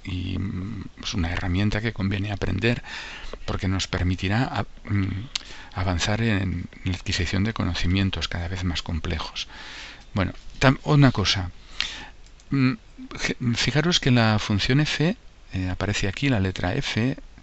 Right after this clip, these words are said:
pero si le damos a propiedades, señalamos con el cursor en forma de flecha y ponemos que en la etiqueta muestre nombre y valor, aparecerá también la función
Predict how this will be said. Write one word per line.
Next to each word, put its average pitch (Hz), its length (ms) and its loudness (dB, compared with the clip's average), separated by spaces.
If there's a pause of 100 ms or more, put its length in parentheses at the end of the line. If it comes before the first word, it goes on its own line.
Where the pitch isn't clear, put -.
(440)
pero 107 220 2 (360)
si - 280 4
le 101 180 4
damos 127 360 4
a 117 100 4
propiedades, 127 840 2
señalamos 104 800 2
con 101 240 2
el 101 300 2 (200)
cursor 113 420 0
en 107 80 0
forma 101 280 0
de 95 80 -2
flecha 117 540 0 (600)
y 107 120 -2
ponemos 107 480 4 (340)
que 107 240 0
en 104 140 2
la 101 80 4
etiqueta 107 420 0
muestre 107 380 4
nombre 104 280 2
y 104 40 2
valor, 139 400 2 (640)
aparecerá 98 500 0
también 113 560 4 (1600)
la - 140 0
función 76 500 2